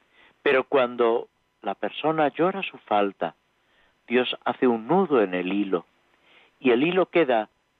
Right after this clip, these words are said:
más corto que antes. Es la enseñanza de un rabino judío. O sea, nos acercamos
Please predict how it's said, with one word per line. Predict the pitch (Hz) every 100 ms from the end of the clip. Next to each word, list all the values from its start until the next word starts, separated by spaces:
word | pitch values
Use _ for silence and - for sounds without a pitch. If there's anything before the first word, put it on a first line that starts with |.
| _ 139
más | 139 135 -
corto | 127 117 107 - 85
que | 82
antes. | 78 85 78 - 87 _ _ _ _ _ _ _ -
Es | 101
la | 98
enseñanza | 95 - 95 131 151 113 80 - _ _ _ _ -
de | 98
un | 98
rabino | 90 85 104 92 82
judío. | - 87 95 87 - _ _ _ _ _ _ _ _ _ _ _
O | -
sea, | - 127 110 87 _ _ _ _
nos | - 110
acercamos | 107 - 104 - 120 104 87